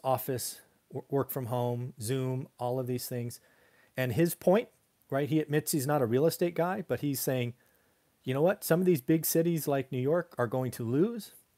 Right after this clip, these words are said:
and some of the suburbs are going to win." While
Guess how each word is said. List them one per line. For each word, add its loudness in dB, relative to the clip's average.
and -6
some -2
of 0
the 2
suburbs 0
are 0
going -4
to -10
win." -10
While 6